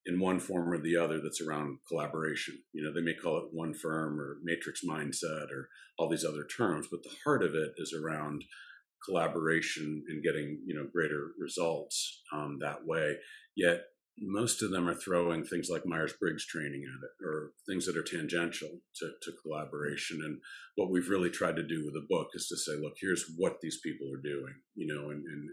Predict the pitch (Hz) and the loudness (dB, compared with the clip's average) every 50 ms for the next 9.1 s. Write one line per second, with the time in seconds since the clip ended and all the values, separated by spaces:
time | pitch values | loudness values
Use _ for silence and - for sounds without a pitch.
0 | 76 73 71 78 76 73 71 73 71 - - - 73 69 - - - - - - | -10 -8 -8 -6 -4 -2 -2 -2 -4 -6 -6 -6 -6 -6 -8 -10 -16 -20 -20 -20
1 | - _ - - 85 80 80 78 76 73 73 - - - 90 82 85 92 123 151 | -20 _ -8 -8 -6 -4 -4 -4 -4 -4 -4 -4 -4 -2 -2 -2 0 4 4 4
2 | 143 - - 82 82 76 73 78 78 73 - - _ _ _ _ _ _ _ - | 4 4 2 0 0 0 -2 -4 -4 -6 -8 -12 _ _ _ _ _ _ _ -20
3 | - - _ _ _ _ - 85 - - 87 80 85 85 80 71 - - 73 64 | -20 -20 _ _ _ _ 4 4 6 6 4 2 2 0 -2 -2 -4 -6 -8 -8
4 | - - - - - - - - _ - 82 76 80 73 - 82 80 73 - - | -10 -10 -8 -8 -8 -8 -10 -10 _ -8 -6 -4 -4 -4 -4 -4 -4 -4 -4 -4
5 | - 85 76 76 - 82 80 78 80 - - 76 73 - 76 69 - 71 - - | -4 -4 -4 -6 -8 -8 -8 -8 -10 -6 -6 -6 -6 -4 -6 -8 -8 -10 -8 -8
6 | 85 78 73 73 71 - 73 - - 85 78 - 78 73 73 73 71 - - - | -8 -8 -6 -8 -10 -10 -12 -10 -10 -10 -10 -10 -12 -8 -6 -6 -8 -8 -10 -14
7 | - - 107 101 98 92 87 - - 104 90 82 - - - - 165 139 - - | 0 4 6 6 6 6 4 4 4 4 4 2 2 -2 6 8 8 8 10 8
8 | 151 - - 160 151 - - 175 - - 143 135 - 107 95 87 80 104 95 87 | 6 8 8 6 6 8 8 8 8 8 4 2 2 0 0 4 4 4 4 4
9 | 90 | 0